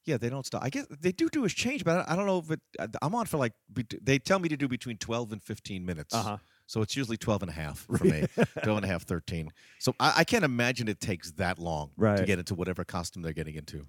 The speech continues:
Speaker 2: And they're just gonna get out of it.
Speaker 1: That's right. But I don't know. I guess I, they, they have, they have another show with another comic, uh, that's been running for, like, nine years,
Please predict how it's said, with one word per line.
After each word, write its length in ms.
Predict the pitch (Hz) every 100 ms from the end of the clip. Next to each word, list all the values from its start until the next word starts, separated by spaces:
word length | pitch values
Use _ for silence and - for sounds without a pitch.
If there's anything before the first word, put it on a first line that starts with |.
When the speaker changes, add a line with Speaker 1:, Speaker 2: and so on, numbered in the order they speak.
| -
Speaker 2:
And 120 | 147
they're 80 | 139
just 120 | 143
gonna 120 | 117
get 140 | 101 101
out 160 | 120
of 80 | 120
it. 120 | 98 - _
Speaker 1:
That's 220 | - 87 -
right. 280 | 80 73 - _ _ _
But 100 | 90
I 80 | 87
don't 200 | 92 95
know. 280 | 98 95 95
I 120 | 82
guess 280 | 87 92 -
I, 100 | 76 82
they, 100 | 107
they 220 | - 98
have, 200 | 92 101 -
they 80 | 107
have 140 | 107
another 220 | 113 143 143
show 240 | - 90
with 140 | 80 82
another 240 | 82 -
comic, 440 | - 80 78 - _ _ _ _ -
uh, 200 | 76 85
that's 160 | 85 -
been 240 | 98 95 92
running 220 | 95 104
for, 100 | 101
like, 160 | 98 90
nine 240 | 90 95
years, 380 | 101 127 78 -